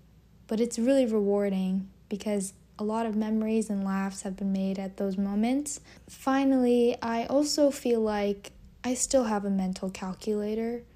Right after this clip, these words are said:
when it comes to seeing foods. Like, I know when I look at a banana, I know how many calories I'm consuming. I, and to be honest, I don't think it's something that will be erased from my mind because it's so ingrained. But I think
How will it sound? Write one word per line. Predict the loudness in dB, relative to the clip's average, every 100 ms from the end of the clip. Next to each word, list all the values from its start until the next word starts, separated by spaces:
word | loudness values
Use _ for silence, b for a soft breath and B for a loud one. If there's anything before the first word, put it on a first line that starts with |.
| b b b b b b -4
when | 0
it | 0
comes | -2 -2 0 0
to | -2
seeing | -2 -2 2 4 2
foods. | 0 -2 0 0 -2
Like, | -4
I | -2 0
know | 2 0 -4
when | -4 -2
I | -2
look | -2 -2
at | -2
a | 0
banana, | 0 0 0 -2 -4
I | -2
know | -2 -2
how | -2
many | 0 0
calories | -2 -4 -4 -2 -2 -2
I'm | -4 -4
consuming. | -2 -4 -2 0 0 0 -2 -4
I, | -4 -4 -4 B B B B B -20 -4
and | 0 2 2 0 -8 -6
to | 0
be | 0 0
honest, | -2 0 0 -2 -6
I | -4
don't | -2 -2
think | -2 -2
it's | -4 -8
something | -6 -4 -4 -2 -2
that | -2 -2
will | -2 0
be | 0
erased | 0 -2 -2 -2 -8
from | -6 -4
my | -2 -2
mind | -2 -2 0 0 0
because | -2 -6 -6
it's | -8 -6
so | -4 -2
ingrained. | 2 0 0 -2 -2 -2 -4 -6 B B B B B B B 0
But | 2
I | 2
think | -2 -2 0 0